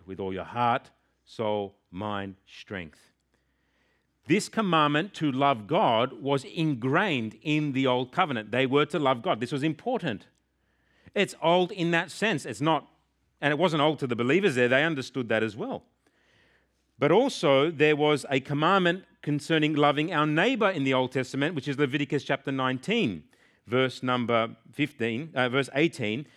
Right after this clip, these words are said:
And it says, exactly as Jesus said, "You should love your neighbor as yourself." And so here we have a old commandment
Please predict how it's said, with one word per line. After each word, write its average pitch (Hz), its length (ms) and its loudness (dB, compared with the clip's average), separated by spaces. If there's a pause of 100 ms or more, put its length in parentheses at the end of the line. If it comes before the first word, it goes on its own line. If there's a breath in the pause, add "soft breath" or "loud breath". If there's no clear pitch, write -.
(140 loud breath)
And 139 100 0
it 151 80 0
says, 151 320 2
exactly 151 480 0
as 139 100 0
Jesus 202 300 0
said, 151 240 0
"You 123 120 -2
should 123 200 -6
love 135 300 2
your 175 120 -2
neighbor 139 520 0 (240 soft breath)
as 117 500 -2
yourself." 98 1040 -6 (920 soft breath)
And 143 160 0
so 147 220 0
here 202 280 4
we 202 140 4
have 165 400 2 (340)
a 143 320 2 (260)
old 196 380 4
commandment 151 680 2